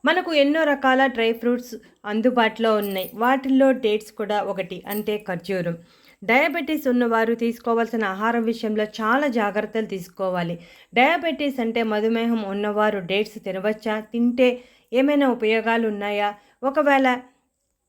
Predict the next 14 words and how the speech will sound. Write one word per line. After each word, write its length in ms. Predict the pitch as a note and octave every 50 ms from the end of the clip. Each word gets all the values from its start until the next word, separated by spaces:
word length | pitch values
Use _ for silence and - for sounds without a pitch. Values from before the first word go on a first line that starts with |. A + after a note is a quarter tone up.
| _ _ _ _ _ _ _ _ _ _ _ _ _ _ _ _ _ _ _ -
నష్టాలు 500 | G#3 G#3+ G#3+ - - - C#4 C#4 C4+ B3
ఉన్నాయా 480 | A#3 A3 A3 G#3+ G#3+ G#3+ G#3+ G#3+ G3 -
అనే 200 | - A3 A3+ A3+
విషయాన్ని 460 | A3 G#3+ G#3 G#3 - A3 G3+ G3 G#3+ A3+
తెలుసుకుందాం. 640 | A3+ A3+ G3+ F3 - - - F3 E3+ E3+ E3 E3+ - _ - _ _ _ -
ఖర్జూరంలో 720 | C4 C4 A#3+ A#3+ D#4+ E4+ E4 D#4+ D4+ C#4+ C#4 C#4 C#4 C#4
పోషకాలు 600 | C#4 C4+ G#3+ G3+ G#3+ G#3+ - B3 - B3 A#3+ A#3+
చాలా 580 | A#3+ A#3+ - - G#3+ G3 F#3+ F#3+ G#3 A3 A#3+ A3+
సమృద్ధిగా 680 | A#3 A3 G3 G3+ A3 A#3+ C4 B3+ B3 A3+ - G#3+ G#3+
ఉంటాయి. 520 | G#3+ G3+ F#3 F3+ F3 F3+ E3+ E3+ E3 E3 - - _ _ _ _ - D4
చాలా 220 | D4+ D#4+ E4 E4
రుచిగా 400 | D#4 D4 C#4 C4+ C#4 C#4 C4+ C4+
ఉండటమే 480 | C4+ B3+ B3 A3+ A3 A#3 A3 A3+ A3+ A3
కాకుండా 680 | A3 G3+ F#3 F#3+ F#3+ - A#3 A3+ G#3+ G#3+ G#3 G#3 G#3